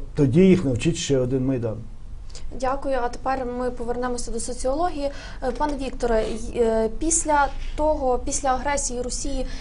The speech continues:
Speaker 2: як змінилися страхи українців? Е, чого вони зараз найбільше бояться, якщо можна порівняти, е, можливо, м, нові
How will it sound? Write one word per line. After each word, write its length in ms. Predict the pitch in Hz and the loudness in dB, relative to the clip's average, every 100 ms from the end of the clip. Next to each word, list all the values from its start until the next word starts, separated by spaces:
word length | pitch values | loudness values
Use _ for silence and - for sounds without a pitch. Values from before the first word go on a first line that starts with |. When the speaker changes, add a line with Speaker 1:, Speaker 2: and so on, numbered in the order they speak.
| - - | -8 0
Speaker 2:
як 200 | 311 277 | 2 2
змінилися 580 | 262 262 277 254 - 240 | 0 0 0 2 2 2
страхи 520 | - - - - 294 | 0 0 0 2 2
українців? 760 | 240 - 254 240 220 196 - - - - - 226 | 2 2 0 0 0 -2 -2 -4 -6 -6 -4 0
Е, 260 | 220 233 226 | 0 0 0
чого 220 | 294 277 | 0 0
вони 180 | 277 269 | 0 0
зараз 400 | 269 247 220 240 | 2 2 2 -2
найбільше 360 | 233 240 - | -4 -4 -4
бояться, 460 | 233 254 311 330 247 | -2 2 2 2 2
якщо 280 | 233 - 247 | -2 -2 -2
можна 260 | 247 240 | -2 -4
порівняти, 680 | 233 233 226 233 233 226 214 208 - - - - | -4 -4 -2 -2 -4 -4 -6 -8 -10 -10 -10 -6
е, 240 | 202 208 214 | -4 -4 -2
можливо, 600 | 214 220 240 214 220 208 202 - - - - - | -2 2 2 2 0 0 -2 -2 -4 -4 -6 -6
м, 460 | - 110 101 101 101 98 202 110 - - - - - 220 220 240 | -6 -6 -6 -6 -4 -4 -6 -6 -6 -4 -4 -4 -4 -2 0 2
нові 400 | 262 294 320 | 2 2 0